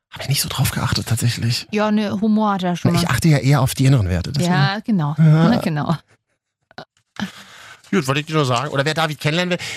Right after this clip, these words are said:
Speaker 1: unsere Seite Marvin und Katja auf Instagram, die begreifen wir ja auch wie so eine Art Forum im Darknet. Ihr könnt euch da auch untereinander gerne
Speaker 2: Mhm.
Speaker 1: schreiben und gegenseitig verlinken.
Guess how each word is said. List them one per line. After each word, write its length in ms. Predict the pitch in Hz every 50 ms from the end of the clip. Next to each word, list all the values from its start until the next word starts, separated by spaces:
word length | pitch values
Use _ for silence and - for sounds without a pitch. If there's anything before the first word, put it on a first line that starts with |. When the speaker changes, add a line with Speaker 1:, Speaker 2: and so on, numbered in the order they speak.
| - - _ _
Speaker 1:
unsere 300 | 160 180 214 196 180 151
Seite 240 | 131 135 156 156 139
Marvin 260 | 123 131 143 135 131
und 60 | 120
Katja 160 | - 131 123 120
auf 60 | -
Instagram, 340 | 113 131 - 143 131 143 135
die 140 | 123 123 117
begreifen 400 | 127 - - 95 - 104 - 127
wir 60 | 127
ja 100 | 123 110
auch 220 | 104 123 117 110 -
wie 200 | - 117 107 123
so 80 | 120 120
eine 100 | 117 -
Art 160 | - 117 -
Forum 480 | - - - 151 147 147 151 151 143 139
im 140 | 131 123
Darknet. 400 | 110 101 92 117 - - 117 -
Ihr 80 | - 120
könnt 180 | - - 156 -
euch 120 | 160 -
da 120 | - 151 135
auch 140 | 117 - -
untereinander 480 | 214 220 214 190 135 107 101 95 87
gerne 240 | 90 - 87 85 87
Speaker 2:
Mhm. 60 | 90
Speaker 1:
schreiben 340 | 95 92 90 90 95 92 95
und 200 | 80 98 - - -
gegenseitig 540 | 131 117 104 101 107 92 95 85 82 - -
verlinken. 480 | - 76 76 80 80 - - - 113